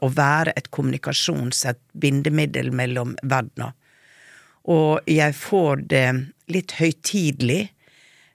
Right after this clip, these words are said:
og denne mannsskikkelsen, eh, som er her,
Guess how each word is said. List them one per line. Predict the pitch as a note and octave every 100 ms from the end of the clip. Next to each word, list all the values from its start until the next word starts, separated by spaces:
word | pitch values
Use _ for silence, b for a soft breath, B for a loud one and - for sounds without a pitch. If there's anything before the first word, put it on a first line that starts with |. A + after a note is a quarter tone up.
| b
og | F#3 E3
denne | F3+ F3+ F3
mannsskikkelsen, | D#3+ F3 E3 C3 - - - - - D3 - C3+ C3 - - C3+ D3 C#3+ -
eh, | - D#3 D3 C#3+ C#3
som | - D3+ C#3+
er | D3+ D3 D3
her, | C3 E3+ A#3+